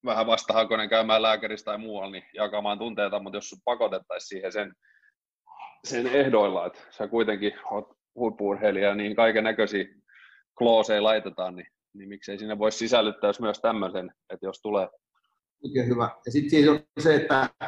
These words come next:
Speaker 2: sekin kun sit se menisi sinne, niin ihan siitä, että joku kertoo siellä, että tällaisia, tällaisia tunteita voi olla odotettavissa. Niin ihan sekin
Speaker 1: Niin.
Speaker 2: vaikka, että niinku, että sit,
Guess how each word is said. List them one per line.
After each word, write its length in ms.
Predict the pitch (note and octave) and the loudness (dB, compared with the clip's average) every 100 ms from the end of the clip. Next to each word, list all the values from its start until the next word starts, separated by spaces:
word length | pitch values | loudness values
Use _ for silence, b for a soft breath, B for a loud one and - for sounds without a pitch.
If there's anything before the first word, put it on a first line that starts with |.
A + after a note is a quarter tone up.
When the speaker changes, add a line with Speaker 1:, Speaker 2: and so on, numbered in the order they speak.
| B B _ | B B _
Speaker 2:
sekin 300 | - F3 F3+ | 2 4 4
kun 220 | D3+ C#3+ | 4 2
sit 180 | C#3+ D#3 | 0 0
se 100 | D3+ | 2
menisi 440 | E3 F3 F3 - - | 4 4 2 -4 -4
sinne, 400 | C#3 B2+ A#2+ - | 0 2 0 -4
niin 180 | C3+ - | -8 -2
ihan 220 | D3+ F3 C3+ | 2 4 4
siitä, 340 | F3 E3+ C#3+ | 4 4 4
että 100 | A#2 | 2
joku 120 | C#3+ - | 0 4
kertoo 420 | F#3 G3 D3+ A#2 A#2 | 6 8 6 0 -4
siellä, 240 | B2 A#2 | -2 -4
että 160 | A2+ E3+ | 2 2
tällaisia, 300 | E3 D3 C#3+ | 4 2 2
tällaisia 460 | D3+ D3 C3+ C3+ | 4 4 4 0
tunteita 400 | C3+ D3 C3 A#2+ D3+ | 2 0 2 0 6
voi 180 | D#3+ | 8
olla 180 | C3 A#2+ | 8 6
odotettavissa. 760 | A#2+ C3+ A2 - - - - - _ - | 4 4 2 -4 -16 -16 -20 -20 _ -6
Niin 100 | D#3 | 4
ihan 160 | F#3 | 6
sekin 180 | F3 F3 | 6 6
Speaker 1:
Niin. 140 | A#2 B2+ | 4 4
Speaker 2:
vaikka, 260 | A#2 B2 | 2 0
että 120 | A#2 B2+ | 0 -2
niinku, 280 | A#2+ B2 | -4 -2
että 240 | A2+ - | -4 -4
sit, 100 | C3+ | -2